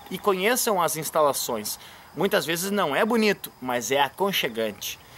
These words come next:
Geralmente o cavalo ou o boizinho dorme numa cocheira de três metros por três metros. Muitas pessoas neste país não têm uma casa assim, um quarto desse tamanho,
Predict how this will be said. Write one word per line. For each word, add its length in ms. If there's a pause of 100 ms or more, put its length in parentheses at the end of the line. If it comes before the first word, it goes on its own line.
Geralmente 680
o 60
cavalo 640 (200)
ou 220
o 60
boizinho 800 (440)
dorme 400
numa 240
cocheira 560
de 340 (460)
três 300
metros 420
por 180
três 300
metros. 640 (920)
Muitas 560
pessoas 520
neste 320
país 800
não 220
têm 240
uma 160
casa 380
assim, 300
um 120
quarto 440
desse 200
tamanho, 340